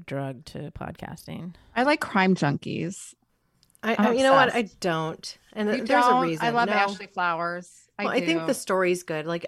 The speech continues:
Speaker 3: whatever. But there's so many good stories out there. I, there's
Speaker 2: There
Speaker 3: so
Speaker 2: are.
Speaker 3: many good stories.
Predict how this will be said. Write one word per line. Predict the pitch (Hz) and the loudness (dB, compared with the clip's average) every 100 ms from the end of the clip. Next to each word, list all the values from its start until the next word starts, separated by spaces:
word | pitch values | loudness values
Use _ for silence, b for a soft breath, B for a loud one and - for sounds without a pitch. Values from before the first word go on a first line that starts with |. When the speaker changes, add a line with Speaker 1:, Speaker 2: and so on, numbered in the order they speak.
| - | -8
Speaker 3:
whatever. | 214 233 190 147 151 | -2 0 0 -2 -4
But | 202 202 | -4 -2
there's | 208 | -2
so | - 254 | 0 0
many | 247 226 | 2 0
good | 196 175 | 0 -4
stories | - 160 156 156 | -4 -4 -2 -2
out | 147 | -6
there. | 147 139 143 - | -6 -6 -6 -8
I, | 180 - | -10 -8
there's | 214 175 | -6 -4
Speaker 2:
There | 170 | -2
Speaker 3:
so | 196 | 0
Speaker 2:
are. | 220 | 0
Speaker 3:
many | 202 | 0
good | 180 | -2
stories. | - 147 117 | -4 -8 -8